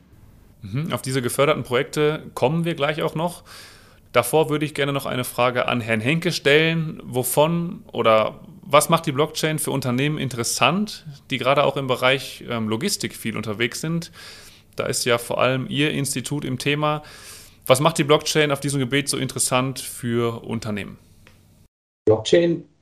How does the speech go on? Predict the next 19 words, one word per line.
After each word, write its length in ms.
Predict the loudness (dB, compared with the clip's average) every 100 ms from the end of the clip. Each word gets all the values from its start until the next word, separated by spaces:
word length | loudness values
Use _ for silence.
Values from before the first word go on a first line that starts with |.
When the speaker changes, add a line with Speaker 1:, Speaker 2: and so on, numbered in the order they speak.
| -6
Speaker 2:
hat 340 | 0 0 0 _ _ -8
ein 40 |
Stück 300 | 2 4 6
weit 160 | 4 4
Vertrauen 520 | 2 2 6 6 6
eingebaut. 640 | 2 2 2 2 -2 -2
Das 160 | -4 -4
kam 220 | -2 -2
vorher 340 | 6 6 6
schon 220 | 2 0 2
in 100 | 2
den 160 | 2
Antworten 520 | 0 2 4 4 2
heraus. 600 | 0 0 2 2 2 -2 -14 -20 -20 0
Und, 300 | 6 6 8
äh, 320 | 6 6 4 0 -4
die 360 | 0 0 -2 -6 -2
dezentralen 680 | 0 2 0 2 2 4 4
Netzwerkpartner 1200 | 2 2 4 4 0 2 2 4 4 6 6